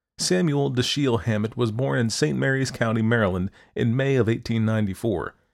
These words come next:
He grew up in Baltimore and Philadelphia and attended school until the age of thirteen.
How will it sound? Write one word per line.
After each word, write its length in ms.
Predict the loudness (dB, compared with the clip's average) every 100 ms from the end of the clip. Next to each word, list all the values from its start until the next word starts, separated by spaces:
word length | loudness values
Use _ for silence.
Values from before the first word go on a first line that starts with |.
| _ _ -2
He 60 |
grew 180 | 2 2
up 80 | 4
in 140 | 4
Baltimore 420 | 4 2 2 2
and 100 | 0
Philadelphia 680 | 0 0 2 2 0 -4 -8 -2
and 100 | -2
attended 380 | 0 0 -2 -2
school 360 | -2 0 0
until 220 | 0 0 0
the 160 | 0
age 160 | -2 -2
of 80 | -4
thirteen. 680 | -2 -2 -2 -2 -2 -2